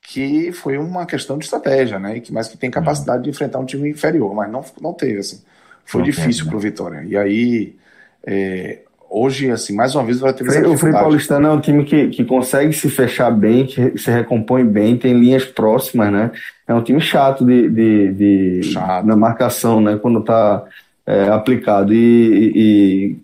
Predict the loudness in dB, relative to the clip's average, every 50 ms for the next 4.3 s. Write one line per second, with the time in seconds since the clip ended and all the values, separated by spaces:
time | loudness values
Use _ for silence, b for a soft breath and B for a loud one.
0 | _ _ _ _ _ _ -2 0 2 4 4 4 2 2 2 2 2 2 2 2
1 | 0 0 2 0 0 0 0 0 0 0 0 2 2 2 2 0 0 0 2 4
2 | 4 4 4 2 2 0 0 0 0 2 2 2 0 0 0 2 2 2 0 0
3 | -2 -2 -2 -6 -6 -4 -2 0 2 2 2 2 0 -2 -2 -2 0 2 2 4
4 | 4 4 2 2 0 B